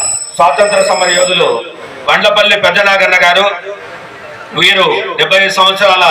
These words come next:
వయసు కలిగి ఉన్నారు. వీరిద్దరిని కూడా గౌరవ జిల్లా కలెక్టర్ గారు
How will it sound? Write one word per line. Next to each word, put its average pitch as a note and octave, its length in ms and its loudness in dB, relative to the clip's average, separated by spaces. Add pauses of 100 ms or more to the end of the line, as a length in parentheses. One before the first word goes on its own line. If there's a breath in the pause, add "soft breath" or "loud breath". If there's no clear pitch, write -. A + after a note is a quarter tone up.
(280)
వయసు E3 240 -2
కలిగి E3 240 -2
ఉన్నారు. D#3 440 0 (1120)
వీరిద్దరిని G3+ 520 2
కూడా F#3+ 240 2 (760)
గౌరవ E3+ 280 4
జిల్లా - 280 2
కలెక్టర్ E3+ 400 0
గారు D#3+ 240 4